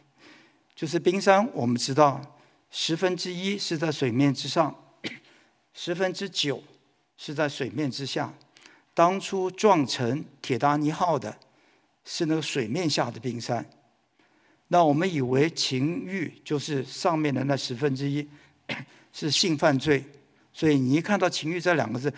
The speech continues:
就想到奸淫啊、污秽、邪荡。但是其实保罗给我们这张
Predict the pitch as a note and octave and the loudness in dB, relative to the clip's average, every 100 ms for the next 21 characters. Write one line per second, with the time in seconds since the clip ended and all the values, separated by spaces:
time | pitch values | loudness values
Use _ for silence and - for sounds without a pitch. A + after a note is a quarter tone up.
0 | - - D3+ C#3 A#2 C3+ - D3+ D#3 C3+ | -8 -8 -4 -2 -2 -2 2 4 6 4
1 | C3+ C3+ C#3 C#3 D3+ B2 B2+ G#2+ C#3+ - | 4 2 -2 0 0 0 -2 0 -2 -2
2 | - _ _ _ _ _ _ F3 E3+ E3+ | -8 _ _ _ _ _ _ 4 4 2
3 | D3 - D3 E3 E3 E3+ - - _ _ | -4 -4 -4 -2 2 2 0 -12 _ _
4 | _ - - _ _ _ _ _ - C3 | _ -20 -20 _ _ _ _ _ 0 2
5 | C#3+ C#3+ D#3 C3 D#3+ D3 D3+ | 2 2 2 2 4 4 2